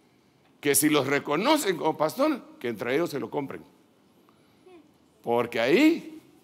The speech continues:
o lo echaban o lo recibían, porque era un compromiso. No echaron a ninguno".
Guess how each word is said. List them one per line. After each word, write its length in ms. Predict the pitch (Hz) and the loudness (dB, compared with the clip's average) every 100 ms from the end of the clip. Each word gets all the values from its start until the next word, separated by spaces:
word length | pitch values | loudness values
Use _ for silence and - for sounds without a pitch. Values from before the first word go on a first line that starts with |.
| _ _ _ _ _ _ _ _ | _ _ _ _ _ _ _ _
o 240 | 117 139 | 0 2
lo 140 | 139 131 | 4 2
echaban 680 | 127 240 320 359 359 349 - - - - - - _ - - - _ - - - | 2 4 6 4 2 -4 -6 -16 -20 -20 -20 -20 _ -20 -20 -20 _ -20 -20 -4
o 160 | 135 143 | 2 4
lo 160 | 147 | 6
recibían, 760 | 143 139 151 151 233 214 110 - - | 6 4 6 6 6 2 0 -10 -2
porque 340 | 185 156 - 175 | 0 0 0 0
era 100 | 196 | 0
un 80 | |
compromiso. 640 | 175 165 143 127 160 160 80 - _ _ _ _ _ - - _ _ - _ _ | -2 -6 -4 -2 -2 -4 -10 -20 _ _ _ _ _ -20 -20 _ _ -20 _ _
No 300 | 117 123 135 | -2 2 2
echaron 360 | 170 185 185 175 | 2 2 2 0
a 40 | |
ninguno". 460 | 139 135 165 135 | 0 2 2 2